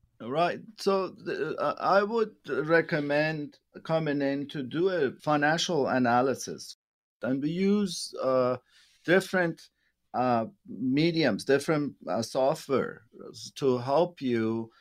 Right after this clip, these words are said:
see how much risk you should take and how much money you should spend, the roadmap that we've been talking about.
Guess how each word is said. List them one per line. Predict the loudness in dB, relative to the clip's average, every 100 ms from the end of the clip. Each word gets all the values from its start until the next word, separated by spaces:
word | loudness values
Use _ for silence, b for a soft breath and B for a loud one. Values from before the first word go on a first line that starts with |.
| b
see | -6 -2 2
how | 4 4
much | 2 0 0
risk | 2 2 -2
you | -6
should | -6 -8 -8
take | -6 -6 -8 -14 -12 -6
and | -2 -2
how | 0 2
much | 2 0 0 2
money | 2 2 2
you | 0
should | -2 -6 -8
spend, | -10 -6 -4 -2 -4 -10 -16 _ _ -4
the | 0
roadmap | 2 0 0 -2 0 0
that | -2
we've | 0 -2
been | -2
talking | 2 2 2 -2
about. | -2 -2 -4 -6